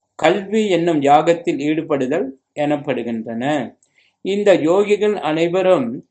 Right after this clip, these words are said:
பல்வேறு வகையான யாகங்களில் நம்பிக்கையுடன் ஈடுபட்டு வாழ்வின் உயர்நிலையை விரும்புகின்றனர். இருப்பினும் கிருஷ்ண உணர்வோ இவற்றிலிருந்து முற்றிலும் மாறுபட்டது. ஏனெனில்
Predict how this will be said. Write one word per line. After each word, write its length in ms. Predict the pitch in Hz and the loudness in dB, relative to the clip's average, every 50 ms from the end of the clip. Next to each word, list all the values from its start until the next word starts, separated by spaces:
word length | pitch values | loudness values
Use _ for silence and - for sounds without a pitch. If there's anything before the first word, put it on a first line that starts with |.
| _ _ _ _ _ | _ _ _ _ _
பல்வேறு 580 | - 151 156 170 196 196 196 214 208 208 208 196 | 2 2 4 4 2 2 4 6 6 6 6 4
வகையான 500 | 185 175 170 170 180 180 180 180 180 180 | 4 4 4 4 4 4 4 4 4 2
யாகங்களில் 920 | 160 131 135 135 143 151 170 170 185 185 180 170 170 165 170 190 190 175 | 0 -2 0 0 2 2 2 0 0 -2 2 2 2 2 2 -2 -2 -4
நம்பிக்கையுடன் 880 | 123 139 139 147 170 175 202 202 202 196 180 170 165 160 160 160 147 | -6 -4 -4 -4 -2 -4 -4 -6 -2 -2 0 2 2 2 0 0 0
ஈடுபட்டு 840 | 131 131 135 135 135 _ 127 117 - _ - 156 180 233 - - _ _ _ _ _ _ | -2 -4 -6 -8 -8 _ -8 -8 -8 _ -6 -4 -4 -4 -8 -10 _ _ _ _ _ _
வாழ்வின் 720 | _ - 135 143 156 170 180 185 190 185 202 196 202 180 147 | _ 0 2 4 6 6 4 4 2 -2 -4 -4 -4 -6 -6
உயர்நிலையை 1000 | 143 139 143 143 151 180 196 202 202 190 180 160 151 147 135 143 180 226 254 - _ _ | -4 -2 0 0 2 0 0 0 0 -2 -2 0 0 0 0 -2 -2 -2 -6 -10 _ _
விரும்புகின்றனர். 1000 | 139 143 147 147 147 135 120 127 120 117 113 120 117 120 135 160 160 - - _ _ _ _ _ _ _ _ _ _ | -6 -4 -4 -4 -4 -6 -6 -6 -6 -6 -6 -6 -6 -2 -2 -2 -2 -4 -8 _ _ _ _ _ _ _ _ _ _
இருப்பினும் 800 | - 127 143 160 180 180 - 196 180 180 156 127 113 - - _ _ _ _ _ | -2 -2 0 0 0 -2 -2 -2 0 0 -2 -2 -4 -10 -14 _ _ _ _ _
கிருஷ்ண 480 | _ - 175 185 185 - - 202 202 185 | _ -4 -4 -4 -4 -6 -4 -2 -2 0
உணர்வோ 680 | 139 143 156 175 170 170 170 165 160 147 135 120 107 - - _ _ _ _ _ | 0 0 2 2 0 0 0 2 2 4 4 2 0 -6 -10 _ _ _ _ _
இவற்றிலிருந்து 840 | - 143 165 175 202 190 - - 185 170 156 156 165 165 180 180 185 | -2 -2 2 2 2 0 -2 -4 -2 0 0 2 0 0 -2 -4 -4
முற்றிலும் 600 | 151 139 151 147 - - - 185 190 208 214 185 | -2 -4 -4 -6 -8 -6 -4 -2 -2 -2 -2 0
மாறுபட்டது. 1000 | 147 143 147 151 147 139 - 135 120 - _ 127 117 120 131 131 123 117 - _ _ _ _ | 2 2 2 2 0 -2 -2 -6 -6 -4 _ -8 -6 -6 -6 -6 -6 -6 -8 _ _ _ _
ஏனெனில் 680 | - 143 160 170 175 175 160 135 120 120 156 175 - | -2 0 2 2 2 2 2 0 -2 -4 -8 -10 -12